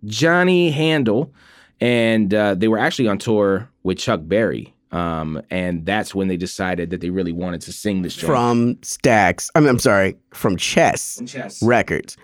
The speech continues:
Speaker 2: once again, in Britain. So you can see how the American blues scene is setting up the whole shit for the British rock movement.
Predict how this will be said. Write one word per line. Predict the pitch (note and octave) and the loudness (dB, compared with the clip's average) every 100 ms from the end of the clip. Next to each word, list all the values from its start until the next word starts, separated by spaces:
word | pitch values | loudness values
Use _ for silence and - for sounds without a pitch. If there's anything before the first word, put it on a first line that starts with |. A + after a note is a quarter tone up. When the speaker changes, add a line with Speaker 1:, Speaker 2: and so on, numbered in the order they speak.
| _ | _
Speaker 2:
once | G#2+ G#2 - | 0 0 -2
again, | F#2+ G#2+ F#2 - | -2 0 0 0
in | A2+ A2+ F#2 | 0 0 0
Britain. | A2+ G#2+ - - - - C#3 | -2 -4 -6 -14 -16 -14 -6
So | D#3+ | -2
you | |
can | F3 | -2
see | E3+ G#3 G3 | -2 -2 0
how | F#3+ E3 D#3+ | 2 2 2
the | D3 C#3+ | 2 0
American | C#3 D3 C#3+ C3 A2+ | 2 2 0 0 0
blues | G2+ C3 D3+ C#3+ | 0 0 0 -2
scene | - B2+ A2 | -2 -2 -2
is | A2 | -4
setting | - C3+ A#2+ C3+ | -2 0 0 -2
up | A2 | -2
the | G#2+ | -6
whole | G2 - C#3+ C3+ B2 | -8 -4 0 2 2
shit | A#2+ - B2 - | 0 -2 0 0
for | - G#2 | -2 -2
the | |
British | G2 G#2 E2+ D2 | 0 -2 -2 -4
rock | F#2 F2 - | -2 -2 -2
movement. | C#2 B1+ A#1+ - | -8 -12 -14 -20